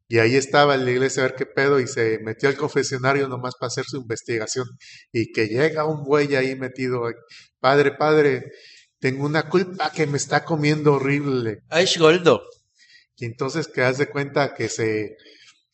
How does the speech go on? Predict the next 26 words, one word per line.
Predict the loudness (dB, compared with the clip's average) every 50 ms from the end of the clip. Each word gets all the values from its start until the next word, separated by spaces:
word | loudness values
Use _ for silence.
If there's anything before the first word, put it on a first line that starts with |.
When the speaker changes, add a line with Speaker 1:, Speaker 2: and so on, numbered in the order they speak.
| _ _ _ _ _ -2
Speaker 1:
ah, | 0 0 0 0 -2
pues, | -4 -6 -6 -6 -8 -12 -14 -14 -18 _ _ _
está | 0 0 0 2 0 0
haciendo | 0 0 0 -2 -2
su | -2 -2
investigación, | -2 -2 -2 -2 -2 -2 -2 -2 0 0 0 -2 0
no | 0 2
le | 4 4 4
dice | 2 0 -2 -2
nada | 0 0 0 0 0 -2
para | -6 -10
que | -8 -6
le | -6 -6
platique | -6 -6 -8 -8 -8 -8 -6 -4 -4 -4
todo | -2 0 0 2
el | 2 2 0
chisme, | -2 -4 -6 -6 -6 -6 -6 -6 -8
porque | -10 -14 -12 -12 -8
quiere | -4 -2 -2 0 0
saber. | 0 0 0 0 0 -2 -4 -8 -14 _ _ -20 -20 -20 -20 -20 -20 _ _
Que | 2 2
hace | 2 2 2 0
unos, | 2 2 0 0 0
cuando | -2 -2 0 0 2
yo | 4 4 4
era | 6 6 6 8 8 6 6 4 2 0 -2 -4